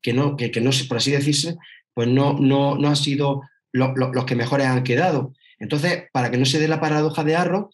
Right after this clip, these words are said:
tiene que haber a, a la fuerza solamente dos candidatos. Y entonces, bueno, pues eso fue Charles de Gaulle, ¿no? El que, mm,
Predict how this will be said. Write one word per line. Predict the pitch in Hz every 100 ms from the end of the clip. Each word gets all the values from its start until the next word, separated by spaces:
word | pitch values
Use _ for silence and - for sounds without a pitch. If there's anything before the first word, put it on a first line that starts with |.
| _ _ _ -
tiene | 120
que | 123
haber | 135 143 - _
a, | 139
a | 131 143
la |
fuerza | 139 160 151 185 185 - _
solamente | - 143 143 139 135
dos | 143
candidatos. | 139 110 120 127 104 - _ _ - - - _ _
Y | 120
entonces, | 117 131 151 147
bueno, | 143 127
pues | 110 110 107 104 104 - _ _ _ _
eso | 120 147
fue | 131 143 147 143 -
Charles | - 131 131
de | 120
Gaulle, | 139 127
¿no? | 135 170
El | 131
que, | 131 117 113 107 -
mm, | 117 110 107 104